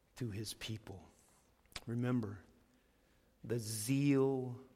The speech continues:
of the Lord of hosts will do this. Pray with me. Father,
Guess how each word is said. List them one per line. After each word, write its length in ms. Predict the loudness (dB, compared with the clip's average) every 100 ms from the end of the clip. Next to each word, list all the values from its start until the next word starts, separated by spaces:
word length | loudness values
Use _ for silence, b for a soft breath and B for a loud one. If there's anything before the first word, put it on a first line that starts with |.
| -20 _ -8
of 160 | -4
the 120 | -4 -4 -4
Lord 600 | 0 4 4 4 2 -2 -6
of 160 | -12 -12
hosts 880 | -14 -6 -4 -4 -8 -12 -14 -16 -18 -20 -20 -20 _ -6
will 160 | -6
do 260 | -4 -8 -8 -10
this. 640 | -14 -12 -12 -12 -16 -18 -20 -20 -4
Pray 220 | 0 0
with 200 | -2 -10
me. 220 | -14 -16 -20 _ _ -20 _ _ _ _ _ _ -20 -20 -14 -14 -14 -20 _ _ 0
Father, 300 | 2 2 -2